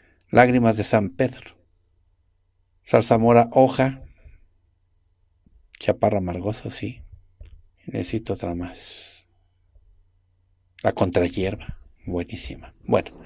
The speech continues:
para este caso, ¿eh? Raíz de China, guásima, lágrimas de San Pedro, zarzamora hoja, chaparro amargoso, contra hierba.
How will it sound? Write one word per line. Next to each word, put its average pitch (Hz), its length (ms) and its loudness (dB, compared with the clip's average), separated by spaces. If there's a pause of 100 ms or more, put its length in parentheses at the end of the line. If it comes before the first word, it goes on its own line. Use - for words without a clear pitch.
(160)
para 131 120 6
este 135 160 0
caso, - 340 -10
¿eh? - 100 -12 (960)
Raíz 151 260 8
de 160 140 8
China, 214 480 2 (600)
guásima, 185 680 4 (840)
lágrimas 135 460 6
de 113 60 -2
San 117 240 4
Pedro, 160 400 4 (1300)
zarzamora 117 540 6
hoja, 139 360 -2 (720)
chaparro 117 400 4
amargoso, 98 720 -2 (1120)
contra 113 400 4
hierba. 101 520 2